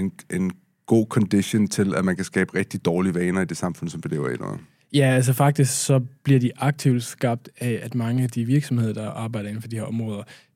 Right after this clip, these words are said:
Speaker 2: de, øh, studerer, hvad for nogle instinkter, øh, eller behov har mennesket. Hvordan kan vi så, øh,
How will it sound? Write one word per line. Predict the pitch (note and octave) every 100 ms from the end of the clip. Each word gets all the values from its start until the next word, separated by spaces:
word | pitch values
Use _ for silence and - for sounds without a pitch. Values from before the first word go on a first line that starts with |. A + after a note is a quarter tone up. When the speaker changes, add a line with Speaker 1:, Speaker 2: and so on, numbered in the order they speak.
| -
Speaker 2:
de, | B2+ B2
øh, | A2 G#2+ A2+ A#2
studerer, | - B2+ A#2 D3+ B2+ A2+ - - A#2
hvad | B2+ C3+
for | C3+
nogle | A#2+ A2+
instinkter, | A2+ C#3+ C#3+ A2+ G2+ -
øh, | A#2 A2 G#2+ G#2
eller | G#2
behov | - A#2 B2+ C#3+
har | C3+
mennesket. | A2+ B2+ C#3 B2 A2 - - _ _ -
Hvordan | B2+ C3 C3+
kan | B2
vi | A#2+
så, | - B2 A#2+ -
øh, | B2+ A#2+